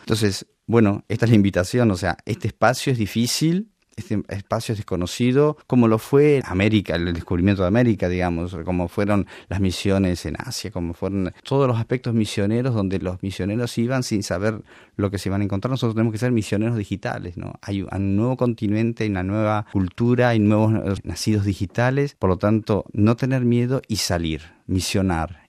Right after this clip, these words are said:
ir, encontrar. Estas son las, las indicaciones más fuertes que los papas nos han dicho, ¿no? Y Papa Francisco es clarísimo, "Salgan, vayan, entren, misionen". Entonces,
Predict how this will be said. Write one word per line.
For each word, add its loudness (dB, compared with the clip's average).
ir, 2
encontrar. 0
Estas -8
son -2
las, -4
las -6
indicaciones -2
más -2
fuertes -6
que -4
los -4
papas -2
nos 0
han -2
dicho, -6
¿no? -8
Y -6
Papa -4
Francisco -6
es -12
clarísimo, -6
"Salgan, -4
vayan, -6
entren, -6
misionen". 0
Entonces, -8